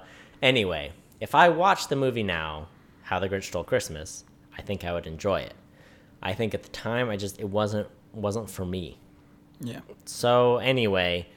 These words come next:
Speaker 1: should we watch that one?
Speaker 2: Yes.
Speaker 1: Maybe one day.
Speaker 2: Here's the thing,
Speaker 1: Maybe
Speaker 2: Cody.
Speaker 1: one day.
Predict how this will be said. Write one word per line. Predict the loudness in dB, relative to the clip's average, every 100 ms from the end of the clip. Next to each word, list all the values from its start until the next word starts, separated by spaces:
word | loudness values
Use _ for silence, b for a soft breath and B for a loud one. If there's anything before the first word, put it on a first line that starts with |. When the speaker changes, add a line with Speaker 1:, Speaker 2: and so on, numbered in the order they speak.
| b b
Speaker 1:
should | -4 0 2
we |
watch | 6 6 6 4
that | 2 4
one? | 2 -2 -12 -8
Speaker 2:
Yes. | -6 0
Speaker 1:
Maybe | 2 4 4
one | 4 4
day. | 4 2 -2 B B -2
Speaker 2:
Here's | 0
the | 0
thing, | 2 4
Speaker 1:
Maybe | 6 6
Speaker 2:
Cody. | 4
Speaker 1:
one | 4
day. | 0